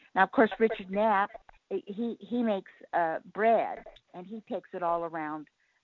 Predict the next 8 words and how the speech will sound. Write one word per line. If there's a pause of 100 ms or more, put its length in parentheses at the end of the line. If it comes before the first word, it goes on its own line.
(120)
uh, (260)
the
area (100)
there
in (120)
Columbia,
Missouri, (420)
and,